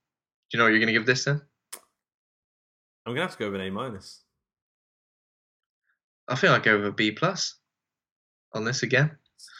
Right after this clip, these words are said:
Speaker 2: Uh,
Speaker 1: I think
Speaker 2: so
Speaker 1: I'm, I think I'm reserving my A's for the stuff that I wa-, really wanna get crazy
Speaker 2: Yeah,
Speaker 1: about.
Speaker 2: I do feel like I'm blowing my load a little bit here. I do feel like I'm pulling a Zika, but, um,
Speaker 1: <laughs> You are, Tony.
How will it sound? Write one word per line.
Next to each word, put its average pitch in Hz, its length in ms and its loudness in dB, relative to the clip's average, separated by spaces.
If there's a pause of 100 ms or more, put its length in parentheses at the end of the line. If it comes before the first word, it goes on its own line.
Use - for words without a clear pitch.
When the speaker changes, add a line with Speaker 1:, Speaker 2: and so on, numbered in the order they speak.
Speaker 2:
Uh, 98 260 -6
Speaker 1:
I 107 60 -2
think 147 180 2
Speaker 2:
so 139 80 4
Speaker 1:
I'm, 127 80 -6
I 131 80 4
think 170 180 4
I'm 131 100 4
reserving 127 420 2
my 98 220 -6
A's 95 460 -8 (340)
for - 160 -10
the 104 80 -8
stuff 98 320 -4
that 92 140 -4
I 101 160 -4 (140)
wa-, 107 220 -4
really 104 200 4
wanna 95 200 -2
get 95 380 0
crazy 107 380 2
Speaker 2:
Yeah, 113 40 0
Speaker 1:
about. 92 200 -2
Speaker 2:
I 113 80 -6
do 147 180 -2
feel 147 140 0
like 110 180 0
I'm 104 280 -6
blowing 107 280 0
my 98 80 -2
load 110 240 -2
a - 20 -4
little 87 220 -6
bit 80 160 -12
here. 90 240 -12 (200)
I - 400 4
do 151 120 4
feel 339 120 6
like 127 140 6
I'm 113 100 2
pulling 107 280 0
a 98 60 0
Zika, 101 440 -8 (680)
but, 107 160 -2
um, 104 360 0
Speaker 1:
<laughs> - 40 6 (2000)
You 131 220 0
are, 117 200 2
Tony. 104 440 -4